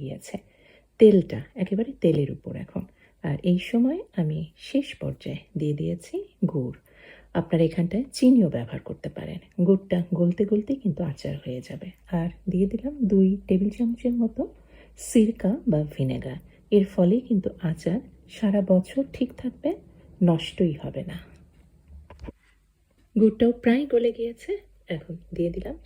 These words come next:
শেষ পর্যায়ে পাঁচ ফোড়নের গুঁড়াটা। এটা একদম শেষে দিবেন, ফলে পাঁচ ফোড়নের সুগন্ধটা কিন্তু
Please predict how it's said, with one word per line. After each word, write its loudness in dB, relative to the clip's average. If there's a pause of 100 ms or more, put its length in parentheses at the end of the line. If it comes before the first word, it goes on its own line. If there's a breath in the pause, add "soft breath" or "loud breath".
(100)
শেষ -4 (140)
পর্যায়ে -10 (640 soft breath)
পাঁচ 0 (100)
ফোড়নের -4 (120)
গুঁড়াটা। -4 (420)
এটা -2
একদম -6 (140)
শেষে -2
দিবেন, -8 (220)
ফলে -6 (100)
পাঁচ -8
ফোড়নের -4 (120)
সুগন্ধটা -6
কিন্তু -6